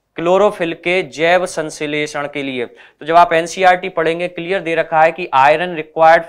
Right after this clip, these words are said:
for the synthesis of chlorophyll। जिंक की रिक्वायरमेंट किस लिए होती है? आईएए, यानी कि ये ऑक्सिन के सिंथेसिस के लिए, तो जिंक की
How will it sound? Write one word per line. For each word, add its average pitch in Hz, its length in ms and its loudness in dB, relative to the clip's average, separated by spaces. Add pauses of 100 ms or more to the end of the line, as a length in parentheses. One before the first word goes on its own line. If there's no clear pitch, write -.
for 156 220 0
the 196 180 8 (360)
synthesis 165 680 -6 (120)
of 165 240 10 (260)
chlorophyll। 151 580 0 (1400)
जिंक 175 340 -4
की 190 440 -4
रिक्वायरमेंट 175 640 4
किस 175 180 -8
लिए 175 160 -6
होती 170 340 -6
है? 175 300 -4
आईएए, 170 1040 2
यानी 151 380 -2
कि 170 400 -6 (260)
ये 151 380 -2
ऑक्सिन 143 440 2
के 170 360 -4
सिंथेसिस 156 680 -6
के 165 160 -6
लिए, 156 320 -6
तो 147 200 -16
जिंक 151 340 -10
की 170 440 -10